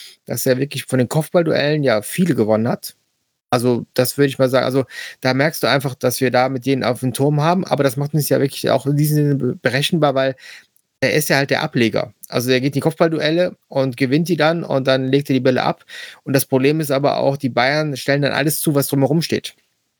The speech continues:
Also ich fand das erst so richtig interessant, als wir halt in der zweiten Halbzeit dann mit so ein bisschen Mannorientierung sp-, gespielt haben.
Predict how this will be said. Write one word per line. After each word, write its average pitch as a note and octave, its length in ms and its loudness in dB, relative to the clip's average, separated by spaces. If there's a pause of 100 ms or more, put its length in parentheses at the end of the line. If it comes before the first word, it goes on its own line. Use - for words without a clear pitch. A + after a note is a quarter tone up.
(340)
Also C3+ 580 0
ich - 160 -6
fand D#3 200 0
das D3+ 140 0
erst D3+ 340 -2
so D#3 80 -4
richtig E3 200 -2
interessant, D3 680 -2
als C#3 360 -2
wir C#3 140 2
halt C#3+ 140 0
in C#3 80 0
der B2+ 100 -2
zweiten C3+ 240 2
Halbzeit B2+ 300 0
dann C3 160 2
mit B2 120 -2
so C3+ 80 -2
ein C3 60 2
bisschen B2+ 320 0
Mannorientierung D3 760 0
sp-, - 140 -14
gespielt D#3 320 -2
haben. E3+ 180 0